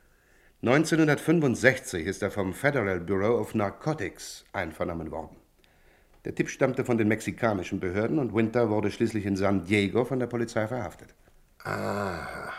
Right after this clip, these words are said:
Speaker 2: das heißt also, er ist Rauschgifthändler.
Speaker 1: F B I ist davon überzeugt, aber es kann ihm nichts nachgewiesen werden. Möglicherweise kontrolliert er aber die ganze Verteilerorganisation in Kalifornien.
Speaker 2: Hat das Sutton gesagt?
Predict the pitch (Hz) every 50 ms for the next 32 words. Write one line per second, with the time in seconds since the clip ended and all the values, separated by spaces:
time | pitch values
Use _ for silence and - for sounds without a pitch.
0 | - - - 95 92 - - 143 165 180 175 165 - - 151 151 147 123 139 139
1 | 135 131 131 127 - - - - - - - - - - - 107 104 - 113 -
2 | - 98 117 120 110 92 - - 107 90 - - - 92 80 - 78 - - -
3 | - - 117 113 - - - 110 101 85 104 120 123 131 135 120 - - 120 107
4 | - 120 104 107 - 127 120 98 107 104 104 - - - 170 151 104 82 76 -
5 | - - - - - - - - 104 131 170 196 - - - - _ _ _ _
6 | _ _ _ _ _ _ - 95 - - - - 123 113 120 135 135 131 123 123
7 | 135 135 135 - - - - - 202 - - - 98 92 85 85 87 85 82 78
8 | 76 80 - - - _ _ _ _ _ _ _ _ _ _ _ 107 131 175 190
9 | - 208 160 151 135 160 190 208 165 151 120 - 139 143 143 131 131 151 180 180
10 | 170 135 127 127 131 127 131 117 160 180 214 - 185 139 127 131 127 - - 156
11 | 185 185 175 143 - 139 135 131 143 143 135 127 131 123 - 151 147 151 139 123
12 | - 135 135 117 - - 190 208 220 190 147 107 95 82 - - - _ - -
13 | 107 104 104 - 110 107 101 - - 135 135 135 - 143 139 143 131 143 151 170
14 | 165 - -